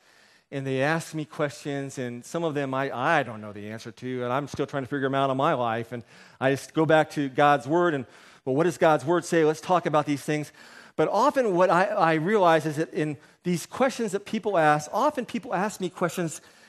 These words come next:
and they want a, a, a good or bad answer. Is this good or is this bad? Is this evil or is this good? But what I've learned and what I continue to realize is that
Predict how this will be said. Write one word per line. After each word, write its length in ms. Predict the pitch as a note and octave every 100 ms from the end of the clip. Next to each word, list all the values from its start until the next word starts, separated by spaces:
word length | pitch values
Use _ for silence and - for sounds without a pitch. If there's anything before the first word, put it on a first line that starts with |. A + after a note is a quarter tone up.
| -
and 160 | E3
they 120 | D#3+ D#3
want 300 | G3 C4 -
a, 200 | F3+ C#3+ - _ _ -
a, 200 | D3 -
a 160 | D#3+ -
good 220 | B2 G#3+ F#3+
or 80 |
bad 280 | C3+ D3 E3
answer. 460 | C#3+ C#3+ D3+ A#2+ F#2
Is 100 | C#3
this 140 | D#3+ F#3
good 320 | - A3+ B3
or 80 | D3
is 60 |
this 120 | C#3+ -
bad? 220 | D3 A2+
Is 80 | A#2+
this 120 | D#3+
evil 280 | E3+ G3+ A#3
or 140 | F#3+
is 80 | C3+
this 140 | D3 -
good? 340 | E3 C3 G2+ _ _ _ _ _ _ _ _ -
But 120 | G#3
what 200 | G#3+ C#4
I've 280 | A#3 D4 A3+ -
learned 540 | A3+ F3+ A#3+ B3 F3+ D3+
and 100 | D#3
what 80 | A#3
I 80 |
continue 400 | A3 F#3 - A#3
to 80 | F#3
realize 480 | E3 A3+ F3 D3 C#3
is 120 | D3
that 140 | E3